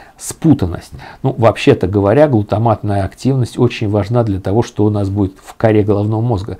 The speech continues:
Несколько раз рисовали такую картинку, таламус, область головного мозга, где происходит, а, ну, некая такая фильтрация, а, информации, которая пойдёт в кору головного мозга. Обратите внимание, везде работают глутаматные нейроны.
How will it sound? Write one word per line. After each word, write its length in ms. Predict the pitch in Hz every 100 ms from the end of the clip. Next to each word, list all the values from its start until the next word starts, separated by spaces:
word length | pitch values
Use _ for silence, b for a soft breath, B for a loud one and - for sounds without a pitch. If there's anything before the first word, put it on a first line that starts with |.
| B B
Несколько 540 | 110 123 - 113 -
раз 180 | 113 117
рисовали 440 | 101 - 104 98
такую 340 | 87 90 - 87
картинку, 480 | - 87 139 143 -
таламус, 520 | - 92 120 143 - B B B
область 280 | - 139 131
головного 520 | 120 120 110 120 113
мозга, 360 | 104 120 143 127
где 200 | 110 117
происходит, 720 | 117 107 101 - 123 123 113 - B B B
а, 720 | - 101 104 101 98 95 95 92
ну, 180 | 101 120
некая 380 | 107 104 101 98
такая 320 | 95 - 98
фильтрация, 840 | 98 - 113 - 113 104 - - - B B B B
а, 160 | - 90
информации, 600 | - 92 101 95 127 131
которая 380 | 110 - - 101
пойдёт 340 | 90 92 110 107
в 40 |
кору 220 | - 98
головного 440 | 95 92 95 98 95
мозга. 300 | 92 87 87
Обратите 340 | 90 87 123
внимание, 360 | 107 120 127 101
везде 320 | 98 101 120
работают 420 | 101 107 104 101
глутаматные 640 | 101 95 98 107 98 104
нейроны. 440 | 104 117 101 92